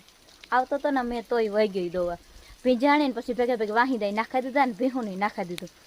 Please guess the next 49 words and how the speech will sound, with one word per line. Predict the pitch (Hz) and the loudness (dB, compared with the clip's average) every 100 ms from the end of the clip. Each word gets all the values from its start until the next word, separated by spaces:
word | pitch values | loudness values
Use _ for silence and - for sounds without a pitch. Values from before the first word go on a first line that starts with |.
| - - | -20 -12
મેં | 220 | -6
કહ્યું, | 220 180 | -4 -2
"ભીંજાણી | 233 240 277 285 302 | -2 2 4 4 4
નથી, | 302 240 | 2 0
ભીંજાણા | 226 254 233 247 214 | -2 0 2 0 0
ભેગી | 208 208 | -4 -4
ભીંજાણી, | 220 269 311 285 269 269 - - - | 0 4 4 4 -2 -10 -18 -20 -8
આ | 226 | -4
કામ | 247 240 233 | 0 0 -2
એટલું | 226 214 | -6 -2
કાઢી | 226 233 220 | 0 2 0
નાખે." | 185 - 180 - - - - - - - | -2 -8 -20 -20 -20 -20 -20 -20 -20 -6
પછી | 247 254 240 | -6 -4 -4
નાઈ | 208 226 220 - - - - - - - - - | 2 2 2 -6 -20 -20 -20 -20 -20 -20 -20 -14
ને | 220 | -4
જો | 262 | 0
ફરિયું | 320 294 269 240 226 | 2 2 0 0 2
વારતી | 254 254 277 | 4 4 -2
હતી | 277 | -4
ને | 262 | -6
તે | 226 214 208 208 208 214 196 - - | -6 -6 -6 -8 -8 -8 -12 -16 -12
મેં | 233 | -6
કહ્યું, | 233 220 - | -2 -2 -2
"ફરિયું | 254 262 262 | -2 0 0
તો | |
મેં | 247 262 | 0 0
બંધ | 240 285 277 | 2 0 0
થઈ | 320 | -2
ગયું | 320 | -2
ને," | 262 | -2
મેં | 240 | -4
કહ્યું, | 233 226 | -6 -6
"પછી | 240 - | -10 -8
એને | 240 254 | -4 -2
ને | 294 | -2
ફરિયું | - 233 220 190 | -2 -6 -4 0
વારી | 233 220 - - - - - | 2 2 -2 -20 -20 -18 -8
આ | 214 | 0
નાઈ | 226 240 | 2 4
નાખે | 262 277 311 | 4 2 0
ને, | 262 - - 214 | -2 -4 -12 -6
અ, | 208 | -6
ભીના | 190 247 240 220 | -2 0 0 0
લુગડા | 226 247 | 0 0
હે | 254 | 0
ને | 294 | 0
એ | 240 | 0
ઉતાર | 240 220 185 | 0 0 0
નાખે." | 185 190 | -4 -12